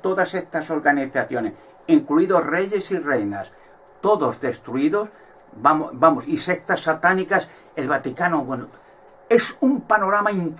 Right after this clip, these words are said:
increíble, pero de justicia, que va a ser una gloria y un aplauso del, de toda la tierra habitada. Por eso no es raro lo que está sucediendo, el caso de Urdangarin y Cristina, es normal. Más cosas sucederán todavía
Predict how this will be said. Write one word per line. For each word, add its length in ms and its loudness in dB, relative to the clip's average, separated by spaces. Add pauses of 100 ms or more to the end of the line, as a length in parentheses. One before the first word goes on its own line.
increíble, 880 -2
pero 220 4
de 120 2
justicia, 720 -4 (300)
que 100 -4
va 80 2
a 40 -4
ser 140 -2
una 180 4
gloria 460 2 (160)
y 40 -4
un 120 2
aplauso 600 2
del, 440 -8
de 240 -10
toda 300 -2
la 120 0
tierra 260 -6
habitada. 360 -12 (560)
Por 140 4
eso 280 2
no 100 2
es 160 -2
raro 300 2
lo 120 -4
que 80 -6
está 200 -6
sucediendo, 580 -2
el 80 -4
caso 220 0
de 60 -2
Urdangarin 460 2 (300)
y 80 -8
Cristina, 340 -2
es 180 -2
normal. 440 0 (560)
Más 220 2
cosas 480 -2
sucederán 680 0
todavía 500 0